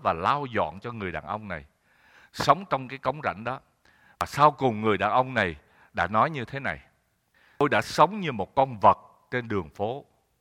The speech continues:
nhưng tôi sẽ chết như một thiên thần được yêu mến và được chăm sóc."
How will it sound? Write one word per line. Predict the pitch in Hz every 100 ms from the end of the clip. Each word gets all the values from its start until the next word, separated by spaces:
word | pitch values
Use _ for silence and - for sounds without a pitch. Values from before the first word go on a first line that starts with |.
| -
nhưng | 151 151
tôi | 151
sẽ | 143 110
chết | - 170 208 _
như | 135
một | 117 92 -
thiên | 160 143
thần | 123 117 87 73 - _ _ _ -
được | 101 90 -
yêu | 135 135
mến | 131 127 165
và | 139 90
được | 85 -
chăm | 107 113
sóc." | -